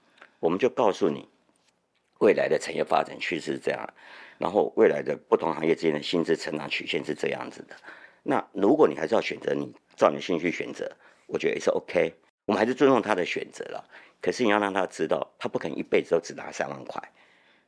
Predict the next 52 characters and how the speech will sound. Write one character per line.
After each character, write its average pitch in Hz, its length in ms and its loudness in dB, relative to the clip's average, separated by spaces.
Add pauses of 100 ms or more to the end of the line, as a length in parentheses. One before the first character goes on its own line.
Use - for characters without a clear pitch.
(260)
那 143 300 0
你 90 140 0
如 107 100 2
果， 120 80 6 (100)
如 101 120 4
果 82 120 4
到 90 300 4
三 107 240 2
十 87 100 -4
岁， 87 220 4
你 85 80 0
想 85 140 -8
让 78 100 -4
他 76 80 -8
赚 82 200 0
到 82 200 -2 (320)
五 82 120 -2
万 92 200 6
块； - 200 -2 (340)
到 131 140 6
了 87 200 4
四 131 200 2
十 90 40 2
岁， 92 160 4
你 95 40 0
想 - 100 -4
要 80 60 -2
赚 95 140 4
到 80 240 2
七 - 260 2
万 82 140 6
块、 82 120 -2
八 - 180 -2
万 71 140 -6
块， - 220 -10 (340)
那 143 100 -2
这 143 140 4
时 - 100 -2
候 90 60 6
你 76 80 0
的 76 60 -4
职 82 120 -6
业 78 160 0
选 80 180 -6
择 71 80 -10
应 76 80 -2
该 82 100 0
要 78 160 0
怎 - 180 -10
么 82 80 -8
样 71 180 -6
子？ - 120 -20